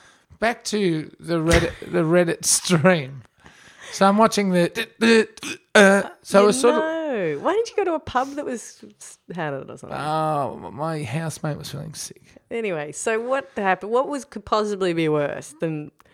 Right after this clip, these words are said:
Speaker 2: paying this
Speaker 1: I would have
Speaker 2: scam?
Speaker 1: gone to, I would have gone to the pub that's five minutes around the corner, except lit-, the person I was gonna watch with wasn't feeling up to it.
Speaker 2: Yeah, no,
Speaker 1: So I
Speaker 2: totally.
Speaker 1: thought, "All right, I'll
Speaker 2: Yeah,
Speaker 1: sit
Speaker 2: yeah,
Speaker 1: on the
Speaker 2: yeah.
Speaker 1: couch
Speaker 2: Fair
Speaker 1: with you."
Speaker 2: enough.
Speaker 1: Uh.
Speaker 2: Oh.
Speaker 1: And then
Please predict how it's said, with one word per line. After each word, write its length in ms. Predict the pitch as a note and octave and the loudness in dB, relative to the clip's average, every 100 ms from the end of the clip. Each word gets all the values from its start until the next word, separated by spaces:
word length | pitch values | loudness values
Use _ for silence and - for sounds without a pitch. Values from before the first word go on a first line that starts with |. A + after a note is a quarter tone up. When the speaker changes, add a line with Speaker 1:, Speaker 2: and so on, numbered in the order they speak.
| _ _ _ _ _ _ _ _ | _ _ _ _ _ _ _ _
Speaker 2:
paying 340 | - F3+ E3+ E3 | 0 2 2 2
this 100 | D#3 | 6
Speaker 1:
I 60 | G#3+ | 6
would 160 | B3+ | 6
have 100 | E3 | 6
Speaker 2:
scam? 40 | D#3+ | 4
Speaker 1:
gone 120 | G#3+ | 6
to, 200 | F3 G3 | 4 4
I 40 | |
would 160 | G3 A3 | 4 2
have 80 | G#3+ | 2
gone 160 | A3 | 0
to 60 | F#3 | 0
the 60 | D#3 | 0
pub 220 | D#3+ D3 | -2 -2
that's 180 | D3 - | -6 -4
five 240 | D#3 C#3+ | -2 -2
minutes 140 | C3+ C3 | -4 -6
around 120 | C3+ | -8
the 60 | C3 | -6
corner, 260 | C3+ C3 | -4 -4
except 400 | D3 - B2+ - | -6 -8 -8 -6
lit-, 340 | F3 F3 - - | -2 -2 -2 -4
the 60 | |
person 220 | D#3 F3+ D#3+ | 0 2 2
I 40 | |
was 80 | C#3+ | 0
gonna 160 | C#3 C3+ | -2 -2
watch 180 | B2+ | -4
with 140 | B2+ A#2+ | -6 -6
wasn't 260 | C3+ B2 | -4 -6
feeling 220 | B2 A#2+ G2+ | -6 -10 -12
up 100 | - | -18
to 100 | - | -8
it. 60 | D4 | -2
Speaker 2:
Yeah, 120 | G3 | -2
no, 40 | - | 0
Speaker 1:
So 140 | D3 | 0
I 20 | |
Speaker 2:
totally. 160 | D3+ D3 | 0 0
Speaker 1:
thought, 160 | D3 D#3 | 0 2
"All 80 | D#3+ | 4
right, 100 | D3+ | 4
I'll 60 | D3 | 4
Speaker 2:
Yeah, 60 | B3 | 4
Speaker 1:
sit 60 | E3 | 2
Speaker 2:
yeah, 40 | |
Speaker 1:
on 60 | D#3 | 0
the 60 | |
Speaker 2:
yeah. 60 | C#3 | -2
Speaker 1:
couch 260 | C3+ C#3 - | -2 -2 -2
Speaker 2:
Fair 160 | E4+ | 0
Speaker 1:
with 100 | D#3 | 2
you." 60 | D3 | 0
Speaker 2:
enough. 220 | C3 - B2 A#2 A2+ G#2+ G2+ F2+ - _ | -4 -10 -16 -14 -12 -12 -12 -16 -20 _
Speaker 1:
Uh. 0 | |
Speaker 2:
Oh. 800 | - - A#3+ A3 A3 - - - - | -4 4 8 8 8 4 -4 -12 -4
Speaker 1:
And 200 | E3+ F#3 | 0 4
then 360 | G#3 G3 D3 | 4 4 0